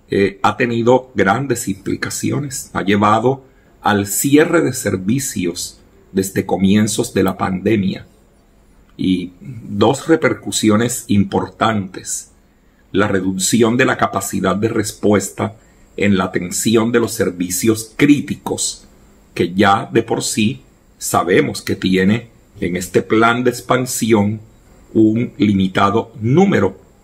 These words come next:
de, eh, personal competente. Y lo segundo es que contribuye,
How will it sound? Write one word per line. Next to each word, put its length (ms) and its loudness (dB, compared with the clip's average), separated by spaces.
de, 420 0
eh, 300 0
personal 800 -2
competente. 800 -4
Y 100 0
lo 100 2
segundo 640 2
es 220 -2
que 320 -2
contribuye, 920 2